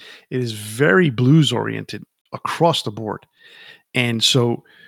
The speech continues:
it, there's, there's a dichotomy that, that's just kind of so, almost to, to some degree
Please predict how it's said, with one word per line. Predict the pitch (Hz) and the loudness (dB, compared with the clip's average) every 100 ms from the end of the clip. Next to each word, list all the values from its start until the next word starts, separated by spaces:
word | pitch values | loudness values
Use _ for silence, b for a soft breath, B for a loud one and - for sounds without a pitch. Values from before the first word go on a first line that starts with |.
| b b _ _ _ _ | b b _ _ _ _
it, | 139 123 | -6 0
there's, | 131 127 - | 2 0 -2
there's | 139 123 | -2 -2
a | 120 | -4
dichotomy | 117 113 - 170 190 175 127 117 | -4 -4 -2 2 2 2 0 -4
that, | 110 107 - | -6 -8 -10
that's | 104 - | -12 -8
just | 113 | -6
kind | - 143 | -2 0
of | 110 104 - _ _ _ _ _ - | -2 -6 -20 _ _ _ _ _ -8
so, | - - | -4 -2
almost | - 131 226 320 285 - | -2 0 2 4 4 2
to, | 185 160 - | 0 0 -2
to | - | -4
some | - 175 | 0 2
degree | 151 131 156 127 | 2 2 0 0